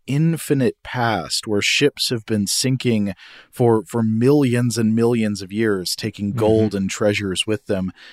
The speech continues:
Speaker 1: And now the whole seafloor is nothing but shipwrecks.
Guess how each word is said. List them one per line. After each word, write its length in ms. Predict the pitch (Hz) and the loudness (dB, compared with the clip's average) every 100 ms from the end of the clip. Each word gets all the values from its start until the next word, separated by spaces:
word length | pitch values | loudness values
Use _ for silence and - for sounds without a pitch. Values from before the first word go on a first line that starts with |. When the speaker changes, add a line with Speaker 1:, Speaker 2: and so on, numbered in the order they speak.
| _ | _
Speaker 1:
And 140 | 110 110 | 0 2
now 240 | 120 120 | 4 2
the 140 | 113 95 - | 0 -4 2
whole 300 | 147 143 131 | 4 4 0
seafloor 580 | - 135 131 120 104 98 | 0 -2 -2 0 2 0
is 120 | - | -2
nothing 500 | 110 110 107 120 107 | -2 -2 0 -2 -2
but 120 | 95 - | -4 -4
shipwrecks. 840 | 110 - - - - - - - | -6 -6 -10 -10 -10 -8 -8 -10